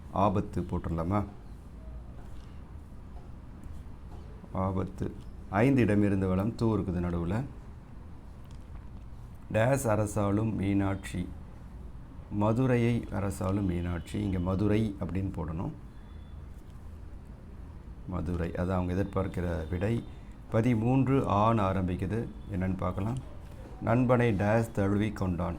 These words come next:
நண்பனை ஆறத் தழுவி கொண்டான். பதினைந்து கீழ் இருந்து மேல், இத்து இருக்குது. ம், சோலைவனம் டேஸ் குலுங்கியது. சோலைவனம் என்ன குலுங்கும்? பூத்து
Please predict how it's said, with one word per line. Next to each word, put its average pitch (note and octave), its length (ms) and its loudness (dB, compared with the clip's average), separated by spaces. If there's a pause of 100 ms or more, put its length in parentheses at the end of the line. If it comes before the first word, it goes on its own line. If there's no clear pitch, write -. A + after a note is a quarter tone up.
(140)
நண்பனை A#2 480 2
ஆறத் A#2 460 2
தழுவி G2 340 2
கொண்டான். F2 480 -2 (1800)
பதினைந்து B2 760 4
கீழ் G2+ 320 4
இருந்து F2 320 0
மேல், F#2 320 0 (380)
இத்து G#2 260 0
இருக்குது. G#2 340 0 (640)
ம், G2+ 600 4 (400)
சோலைவனம் B2 720 6
டேஸ் G#2+ 440 2
குலுங்கியது. F#2+ 680 0 (580)
சோலைவனம் A2 580 2
என்ன G2 200 2
குலுங்கும்? F2 440 -2 (920)
பூத்து E3 420 2